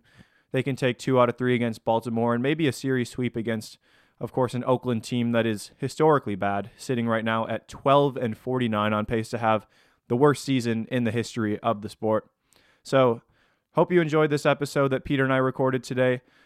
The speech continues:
We're hoping to get a couple guests on over the next couple weeks as well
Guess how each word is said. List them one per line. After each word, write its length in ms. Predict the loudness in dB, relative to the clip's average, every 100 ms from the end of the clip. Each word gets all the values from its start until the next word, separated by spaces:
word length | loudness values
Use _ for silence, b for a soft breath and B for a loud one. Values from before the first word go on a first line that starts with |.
| b
We're 120 | 2
hoping 240 | 2 2 -4
to 120 | -2
get 160 | 0 2
a 40 |
couple 260 | 0 -4 -2
guests 320 | 0 0 -4
on 300 | -4 -4 -2
over 200 | -2 0
the 80 | 0
next 260 | -2 -6
couple 300 | -8 -6 -4
weeks 260 | -2 -4 -6
as 200 | -8 -2
well 380 | 4 4 4